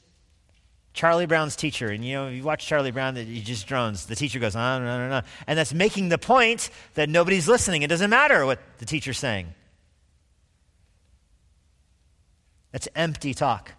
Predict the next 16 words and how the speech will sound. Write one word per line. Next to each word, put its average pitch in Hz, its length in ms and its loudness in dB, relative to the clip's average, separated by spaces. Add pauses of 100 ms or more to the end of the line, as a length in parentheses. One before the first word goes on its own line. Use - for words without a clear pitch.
(140)
It 123 60 -14
doesn't 151 220 0
have 151 160 2
substance 143 480 -2
to 98 160 -8
it. 82 180 -14
Talking 165 340 0
about 151 220 0
things 147 280 -6
that 135 80 -4
don't 127 180 -2
matter. 123 360 0 (1120)
Arguing 165 580 0
for 135 380 -2 (380)
arguing's 139 580 -2
sake. 107 420 -4